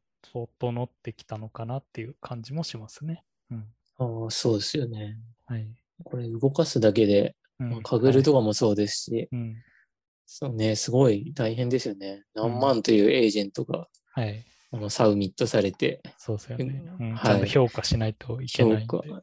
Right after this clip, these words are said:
Speaker 2: そうっすよね。そうですね。それを確かに、
Speaker 1: うん。
Speaker 2: ね、やってくれるような、まあ、やれるような環境になってきたと
Speaker 1: はい。
Speaker 2: いうところなんですね。
Speaker 1: うん。
Speaker 2: うん。
Speaker 1: いいっすね。はい。
Speaker 2: はい。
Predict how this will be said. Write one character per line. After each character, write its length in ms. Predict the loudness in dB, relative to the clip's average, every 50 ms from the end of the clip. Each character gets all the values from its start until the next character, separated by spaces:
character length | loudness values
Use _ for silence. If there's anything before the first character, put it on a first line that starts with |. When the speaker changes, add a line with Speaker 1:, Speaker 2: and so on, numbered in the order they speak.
| _ -6
Speaker 2:
そ 280 | -2 0 2 2 2
う 40 | 2
っ 20 | 0
す 240 | -2 -4 -4 -6 -6
よ 100 | -6 -4
ね。 400 | -2 -2 -2 -2 -4 -6 -8 -8
そ 280 | -10 -8 -8 -8 -8 -8 _ _ -14
う 40 | -14 -12 -12
で 120 | -10 -10 -10
す 160 | -10 -8 -6
ね。 200 | -6 -4 -6 -6 -8
そ 140 | -6 -6 -4
れ 160 | -2 -2 -4
を 240 | -4 -6 -8 -10 -12 _
確 300 | -10 -8 -8 -8 -8 -10
か 100 | -10 -12
に、 180 | -12 -12 -14 -16 -18 -20 _ _ _ _ _ _ _ _ _ _ _ _ _ _ _ _ _
Speaker 1:
う 40 | -10
ん。 100 | -8 -6 -6
Speaker 2:
ね、 280 | -8 -8 -8 -10 -16 _ _ _ _ _ _ _ _ _ _ -18 -18 -18 _ _ _
や 120 | -4 -4 -4
っ 40 |
て 180 | -4 _ -6 -4
く 100 | 0 2
れ 100 | 2 2
る 60 | 2
よ 160 | 0 -2 -4
う 20 | -6
な、 180 | -8 -10 -10 -10 -8
ま 140 | -8 -8 -8
あ、 40 | -8
や 180 | -4 -2 0 2
れ 120 | 4 4
る 80 | 6 6
よ 100 | 6 6
う 20 |
な 100 | 4 2
環 200 | 0 0 -2 0
境 120 | 2 2 2
に 60 | 2
な 120 | 2 0
っ 20 | -2 -2
て 120 | -6 -8
き 80 | -8 -6
た 140 | -8 -10
と 120 | -10 -12 -18 _ _ _ _ _ _ _
Speaker 1:
は 120 | 0 2
い。 260 | 2 2 -2 -8 _ _ -4
Speaker 2:
い 60 | -4
う 80 | -4 -2
と 100 | -2 -4
こ 100 | -4 -6
ろ 60 | -6
な 40 | -8
ん 20 | -10
で 20 | -12
す 140 | -8 -6
ね。 220 | -6 -6 -6 -8 -12 _ -10
Speaker 1:
う 160 | -8 -6 -6
ん。 20 | -8
Speaker 2:
う 40 | -8
ん。 60 | -10 -12 -16 _ _ _ _ _ _ _ _ _ _ _ _ _ _ _ _ _
Speaker 1:
い 60 | -16 -16
い 20 |
っ 20 | -16
す 240 | -16 -16 -10 -8 -4
ね。 300 | -2 0 0 -2 -2 -2
は 120 | -4 -4
い。 180 | -4 -4 -6 -12 _ _ _ _ _ _ _ _ _ _ _ _ _ _ _ _ _ _ _ _ _ _ _ _ _ _ -20 _ _ _ -20 -20 _ _ _ _ _ _ _ _ _ _ -20 _ _ _
Speaker 2:
は 60 | -8 -8
い。 100 | -8